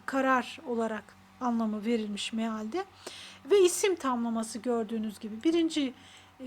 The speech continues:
kelime cümle içerisindeki yerinden dolayı ötre almış, sonuna ikinci kelime esreli gelmiş. Bu tür kalıp bize bunun isim tamlaması olduğunu ifade ediyor. Karar yurdu,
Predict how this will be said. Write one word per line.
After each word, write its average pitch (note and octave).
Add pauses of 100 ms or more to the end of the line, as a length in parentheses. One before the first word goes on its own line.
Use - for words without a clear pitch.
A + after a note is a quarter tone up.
(120)
kelime C#4+
cümle D4+
içerisindeki C4
yerinden B3
dolayı A3+
ötre C#4
almış, A3
sonuna D4+
ikinci C#4+
kelime C4+ (500)
esreli B3
gelmiş. A3+ (320)
Bu G4
tür C4
kalıp E4
bize D4
bunun E4
isim E4
tamlaması A3+
olduğunu A3+
ifade G3+
ediyor. C4+ (380)
Karar D#4+
yurdu, A3+